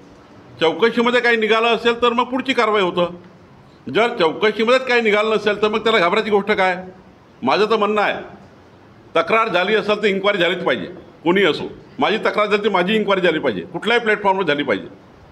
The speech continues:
राज्य सरकार असो की केंद्र सरकार असो. जर आपण कर नाही तर डर कशाला आहे? मग कर नाही तर डर कशाला, त्याचा इगो कशाला करायचा?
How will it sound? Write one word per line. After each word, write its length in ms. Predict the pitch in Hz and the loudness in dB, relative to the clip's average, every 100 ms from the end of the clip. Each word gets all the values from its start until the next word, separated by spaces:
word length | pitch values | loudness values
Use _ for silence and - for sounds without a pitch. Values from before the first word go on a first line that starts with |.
| - - - - | -20 -20 -14 -4
राज्य 220 | 143 165 196 | -2 0 0
सरकार 320 | 196 190 190 | 0 0 0
असो 140 | 190 | -2
की 60 | 208 | -2
केंद्र 280 | 185 175 175 | 0 0 0
सरकार 320 | 151 123 104 | -2 -2 -2
असो. 200 | 82 76 - - - - - | -6 -12 -20 -20 -20 -20 -2
जर 140 | 185 208 | 0 2
आपण 320 | 170 202 220 | 2 0 -2
कर 240 | 180 202 | 0 0
नाही 200 | 220 220 | 0 2
तर 60 | 220 | 4
डर 160 | 214 | 4
कशाला 340 | 214 208 208 214 | 2 0 0 2
आहे? 140 | 214 214 - - - - - - - - - | -2 -6 -14 -20 -20 -20 -20 -20 -20 -12 -6
मग 160 | 180 | -4
कर 200 | 160 196 | 0 0
नाही 200 | 220 214 220 | 2 0 0
तर 60 | |
डर 180 | 214 202 | 0 0
कशाला, 340 | 208 208 208 208 | 0 0 0 0
त्याचा 200 | 202 214 | 0 0
इगो 260 | 185 226 | 2 2
कशाला 280 | 208 208 220 | 2 0 0
करायचा? 380 | 208 208 208 | 0 0 0